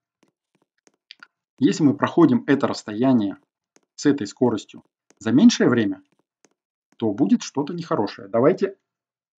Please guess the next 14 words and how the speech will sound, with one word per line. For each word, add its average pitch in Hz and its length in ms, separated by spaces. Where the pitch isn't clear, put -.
давайте 131 360
включим 143 380
теперь 113 280
нашего 107 320
читера. - 400
Включили 131 500
читерство 185 500
и - 160
давайте 113 440
начинаем 110 420
бегать. 101 300
И - 80
наблюдаем 139 540
за 117 420